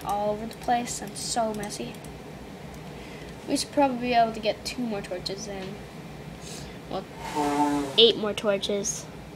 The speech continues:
Just give it a minute. Just give it a minute.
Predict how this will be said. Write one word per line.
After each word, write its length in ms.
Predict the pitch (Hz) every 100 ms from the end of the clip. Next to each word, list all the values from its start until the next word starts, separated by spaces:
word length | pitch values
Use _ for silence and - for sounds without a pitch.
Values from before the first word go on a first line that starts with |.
| - - - - - - - - - - - - - - - - - -
Just 120 | -
give 140 | 247
it 80 | 226
a 20 |
minute. 380 | 220 214 208 202 - - - - - - - - - - - -
Just 140 | - -
give 100 | 220
it 60 |
a 20 |
minute. 480 | 214 214 214 208 214